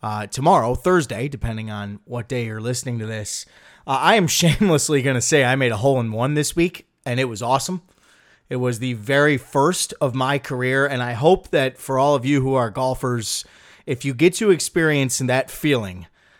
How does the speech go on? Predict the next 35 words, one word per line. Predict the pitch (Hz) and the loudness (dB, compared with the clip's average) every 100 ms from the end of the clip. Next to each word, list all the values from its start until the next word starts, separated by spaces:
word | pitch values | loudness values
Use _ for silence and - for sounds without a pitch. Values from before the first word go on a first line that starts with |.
| _ _ - | _ _ -8
I | 123 | -6
hope | 110 - 175 175 - | -6 2 4 4 0
that | 156 | -2
you | 151 127 | -2 -2
get | 143 | -4
to | 123 | -4
do | 127 135 131 | -4 0 2
it | 120 | 0
with | 123 117 | -2 -6
your | 127 | -6
best | 110 120 110 | -4 -4 -4
friends | - 120 113 | -4 -4 -4
in | 110 | -6
the | 110 | -8
world | 107 117 110 104 | -6 -6 -6 -6
there | 110 | -8
with | 101 104 - | -8 -10 -10
you, | 95 | -16
because | 87 104 123 123 | -14 -12 -6 0
I | 143 | 0
had, | 139 143 131 117 110 | 2 2 0 -2 -6
you | 139 | -8
know, | 117 101 87 _ _ _ _ _ _ _ _ | -8 -8 -12 _ _ _ _ _ _ _ _
most | 160 156 170 185 196 - | 0 6 10 10 10 4
of | 175 139 | 2 2
my | 151 139 | 4 2
best | 123 - 165 - | 2 0 0 0
friends | - 175 156 147 123 | 0 2 4 2 -2
in | 139 | -4
the | 135 | -4
t-, | 123 - - - | -6 -8 -10 -4
in | 147 | -2
the | 143 | 0
entire | 135 127 - 233 180 | 0 -2 4 6 6
world | 131 147 135 | 4 4 4